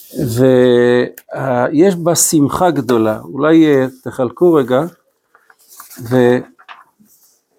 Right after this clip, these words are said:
וכתבתי, קודם כל למעלה כמה הקדמות, למשל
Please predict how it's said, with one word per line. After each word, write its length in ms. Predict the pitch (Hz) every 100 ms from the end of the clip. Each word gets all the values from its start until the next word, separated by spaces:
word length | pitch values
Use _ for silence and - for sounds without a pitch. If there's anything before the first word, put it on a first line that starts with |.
| 427 _ _ _ _ _ _ _ _ -
וכתבתי, 760 | - 139 185 180 - 190 165 170 - - - -
קודם 220 | - 185
כל 160 | 175 180
למעלה 420 | 156 147 170 165
כמה 380 | - 156 151 156
הקדמות, 600 | 143 117 131 135 147 123
למשל 300 | 123 117 -